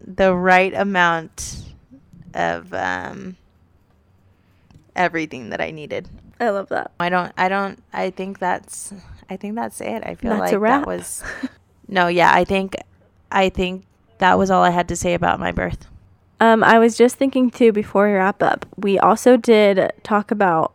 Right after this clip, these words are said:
Speaker 2: um, we also did have an episode with my doula, a doula that I had, and she give, she gave some great tips on, on birth. So if you're pregnant or if you just want tips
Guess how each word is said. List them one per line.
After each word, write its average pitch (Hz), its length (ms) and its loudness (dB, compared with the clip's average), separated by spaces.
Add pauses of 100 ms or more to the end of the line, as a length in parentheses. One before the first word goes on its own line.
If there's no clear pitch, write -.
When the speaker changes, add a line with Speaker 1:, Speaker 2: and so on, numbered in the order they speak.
(140)
Speaker 2:
um, 190 480 -4 (720)
we 202 140 0
also 226 300 6
did 233 260 6
have 208 460 2
an - 160 0
episode 220 640 6
with 202 480 0 (640)
my 190 220 0
doula, 202 480 0
a - 80 -6
doula 196 300 0
that - 80 0
I 208 100 0
had, 208 320 0 (420)
and 226 140 0
she - 160 -4
give, 202 480 2 (140)
she - 200 -8
gave 226 240 2
some 208 200 -4
great 202 240 -4
tips - 320 -6
on, 220 340 -4 (880)
on 208 160 0
birth. 254 500 2
So 208 180 0
if 214 140 -6
you're 233 100 0
pregnant 233 540 0
or 214 160 0
if 202 120 -8
you 220 80 -4
just 269 200 -4
want 233 200 -6
tips - 500 -6